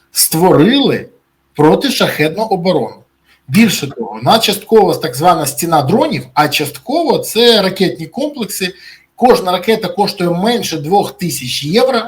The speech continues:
і збиває майже, ну, там, ну, не сто відсотків, а ду-, дуже близький до сто відсоткового результату шахеди. З штучним інтелектом, все як зараз дуже популярно, але вони створили.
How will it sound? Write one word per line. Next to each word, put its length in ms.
і 80
збиває 720
майже, 400
ну, 100
там, 240
ну, 240
не 120
сто 200
відсотків, 380
а 80
ду-, 340
дуже 320
близький 340
до 80
сто 120
відсоткового 520
результату 500
шахеди. 440
З 200
штучним 460
інтелектом, 500
все 180
як 140
зараз 260
дуже 200
популярно, 460
але 140
вони 180
створили. 500